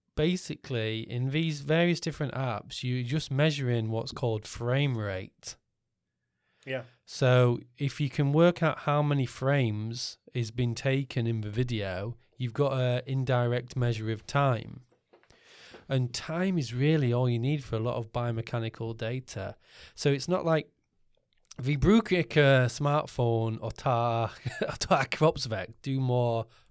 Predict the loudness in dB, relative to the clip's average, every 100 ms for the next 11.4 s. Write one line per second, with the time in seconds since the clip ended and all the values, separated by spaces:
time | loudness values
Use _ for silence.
0 | -4 -2 0 -2 0 -2 -2 0 2 0
1 | -4 -10 -12 -10 -14 -20 -18 0 2 4
2 | 4 0 -6 -20 -20 -20 -20 _ -4 0
3 | 4 4 6 6 6 4 2 0 -4 -6
4 | 4 4 6 2 0 -6 2 4 6 6
5 | 6 2 -6 -4 -2 0 -2 -4 -6 -8
6 | -4 0 4 4 4 0 -2 0 2 0
7 | -2 -6 -4 -2 -2 -4 -8 -6 -4 -2
8 | -2 -4 -4 -8 -10 _ _ -6 -2 0
9 | 0 -2 -8 _ _ _ _ -6 2 4
10 | 4 2 0 -4 _ _ -10 0 2 2
11 | 0 -6 -10